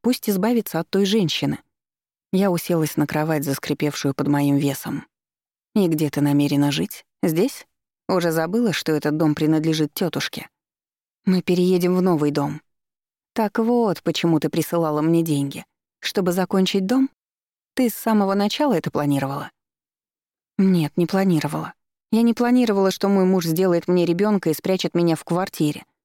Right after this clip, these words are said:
при этом живя с другой женщиной в нашем семейном доме». Мама поморщилась, словно мои слова причиняли ей физическую боль.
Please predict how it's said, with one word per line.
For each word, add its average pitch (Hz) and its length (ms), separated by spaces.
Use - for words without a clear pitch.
при 180 200
этом 190 240
живя 180 260
с - 20
другой 185 300
женщиной 175 520
в 151 100
нашем 180 300
семейном 185 600
доме». 160 340
Мама 156 300
поморщилась, 156 640
словно 151 300
мои 147 240
слова 151 320
причиняли 151 560
ей 143 200
физическую 147 680
боль. 147 300